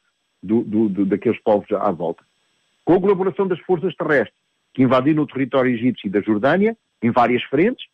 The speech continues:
podia-se agora descortinar centenas de quilómetros de carros calcinados e milhares de mortos pelas estradas bombardeadas na véspera. Foi a destruição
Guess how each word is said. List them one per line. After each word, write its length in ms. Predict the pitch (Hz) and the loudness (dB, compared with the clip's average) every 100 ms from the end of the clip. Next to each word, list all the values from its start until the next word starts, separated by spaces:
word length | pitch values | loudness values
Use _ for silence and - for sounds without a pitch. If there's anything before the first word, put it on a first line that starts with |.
| _ _ _ - | _ _ _ -2
podia-se 400 | 123 143 165 127 | 0 0 0 0
agora 260 | 123 156 | 0 0
descortinar 640 | 135 - 127 - 117 139 - | -2 -6 -6 -2 0 0 0
centenas 460 | 127 113 185 185 147 | -2 0 2 2 0
de 60 | |
quilómetros 440 | - 120 147 139 - | -2 -2 -2 -2 -10
de 80 | - | -6
carros 300 | 147 127 - | -4 -4 -6
calcinados 640 | 131 120 - 120 143 117 | -8 -6 0 2 2 2
e 40 | 123 | 0
milhares 460 | 120 113 180 143 | 0 2 2 0
de 60 | 113 | -4
mortos 380 | 120 147 156 _ _ _ _ - | 0 0 -2 _ _ _ _ 0
pelas 260 | 156 139 | 2 2
estradas 360 | - 139 151 117 | 0 -2 0 -2
bombardeadas 600 | 123 131 117 110 117 110 | -2 0 0 2 0 -2
na 100 | 110 | -6
véspera. 360 | 98 85 - _ _ _ - | -8 -10 -14 _ _ _ 0
Foi 140 | 143 | 0
a 40 | |
destruição 440 | 127 - 127 151 | 0 -6 -4 -2